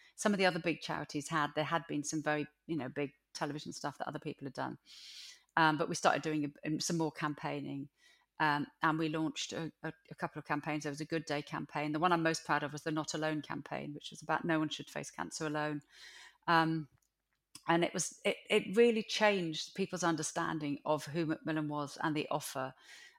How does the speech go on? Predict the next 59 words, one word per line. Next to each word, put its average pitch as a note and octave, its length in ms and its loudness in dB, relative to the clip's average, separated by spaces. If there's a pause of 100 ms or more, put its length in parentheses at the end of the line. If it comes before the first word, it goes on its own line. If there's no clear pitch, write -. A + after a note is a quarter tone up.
(120)
Um, D#3 320 4
I F3+ 60 6
think B3+ 260 0
people C#4+ 280 -2
had B3 100 -4
been A3+ 160 -2
frightened A#3 460 2
before, D3 420 -4
being D#3+ 160 -2
told, D#3+ 320 0 (300)
"Actually, F#3 340 0
you E3+ 160 -2
could - 140 -6
get - 160 0
some E3 160 -4
help D#3 240 0
from D#3+ 160 -4
Macmillan," C#3+ 580 -2
and E3 100 -2
they D3 80 -2
thought, D3 360 -2
"Oh E3 80 0
my D#3 140 -2
God, D3+ 200 -4
that - 140 -4
means D3 240 -4
this - 180 -6
is C#3+ 80 -8
definitely C#3+ 320 -6
terminal." D3 560 -6 (400)
Now, F#3+ 380 4
sometimes D3 560 -4
if - 80 -10
people D3 220 -4
are - 20 -2
told, C#3+ 340 -4
"You D3 80 -2
could - 160 -12
get - 140 -2
some D#3+ 120 -4
help C#3+ 220 -2
from D3 80 -2
Macmillan," C#3 380 -6
they C#3+ 80 -4
think, D#3 240 -2
"Oh, F3 100 0
great, E3+ 320 -2
I D3+ 80 0
know D3 140 -2
they D3 120 -2
do D3 140 -6
some D3+ 180 -4
really C#3 180 -4
good - 180 -8
stuff - 280 -6
with C#3 140 -6
financial C#3+ 500 -6
support C3+ 460 -4
and C3+ 280 -6